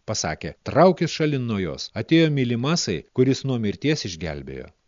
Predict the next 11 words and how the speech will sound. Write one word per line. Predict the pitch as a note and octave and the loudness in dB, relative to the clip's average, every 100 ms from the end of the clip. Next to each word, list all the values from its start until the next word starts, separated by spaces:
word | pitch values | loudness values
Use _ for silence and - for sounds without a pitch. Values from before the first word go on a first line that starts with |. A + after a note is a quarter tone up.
| _ _ _ | _ _ _
O | A2+ | -4
tas | A#2 G#3 G#3 | 0 0 0
iš | C3+ - | -2 -4
sarmatos | - F2+ A2+ D3 C3+ A#2+ | -6 -6 -4 -6 -6 -8
persišovė, | - F#2+ E2 - E2+ E2+ D2+ C#2+ - _ - | -2 -2 -2 -8 -12 -10 -10 -12 -16 _ -8
ant | G#2 G#2 | -6 -4
dvaro | F#2 E2 C#2 D2+ | -4 -4 -4 -8
išėjęs. | - D2+ B1 B1 - _ | -8 -10 -12 -16 -20 _
O | A#2+ | -4
tas | B2 C3 | -2 -4
karaliūnaitis | - G#2+ F#2+ C3 G3 E3 - D2+ | -4 -6 -4 -2 0 0 -2 -8